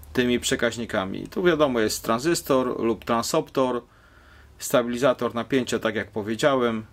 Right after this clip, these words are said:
zasilanie pięć pięć volt. Wkładamy tutaj ten,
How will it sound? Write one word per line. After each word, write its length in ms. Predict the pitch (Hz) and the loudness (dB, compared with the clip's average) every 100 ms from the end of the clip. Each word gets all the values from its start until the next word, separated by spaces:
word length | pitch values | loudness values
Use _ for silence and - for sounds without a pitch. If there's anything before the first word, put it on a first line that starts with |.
| - | -12
zasilanie 600 | - 127 - 131 123 107 101 | -2 -2 0 0 0 0 -4
pięć 260 | 110 107 | -6 -6
pięć 280 | - 104 - | -6 -6 -2
volt. 380 | 139 135 123 - - - - - - - - - - - - - - | 2 2 0 -8 -20 -20 -20 -20 -20 -20 -20 -20 -20 -20 -20 -20 -16
Wkładamy 600 | - 143 135 139 131 117 | 0 2 4 2 0 -2
tutaj 360 | 131 117 113 | -4 0 0
ten, 300 | 110 113 101 | 0 -2 -2